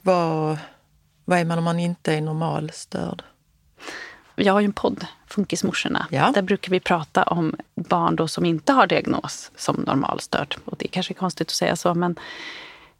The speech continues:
Speaker 2: när man inte har en svårighet,
Speaker 1: Mm.
Speaker 2: tänker jag.
Speaker 1: Så har vi rätt ut det.
Speaker 2: Mm.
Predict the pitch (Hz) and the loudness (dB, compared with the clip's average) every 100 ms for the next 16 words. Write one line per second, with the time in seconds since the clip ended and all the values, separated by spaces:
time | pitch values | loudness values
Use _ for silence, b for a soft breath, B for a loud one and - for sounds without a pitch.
0 | _ - 196 202 190 165 156 220 247 - | _ 0 2 4 2 0 2 2 2 0
1 | - - - - - - 180 262 - _ | -6 -10 -16 -18 -12 -2 2 0 -4 _
2 | _ _ _ - - - - - _ _ | _ _ _ -10 -8 -8 -14 -20 _ _
3 | _ _ _ - 208 202 202 - 214 196 | _ _ _ -10 -6 -4 -6 -8 -8 -8
4 | - - 170 185 240 | -6 -6 -2 0 0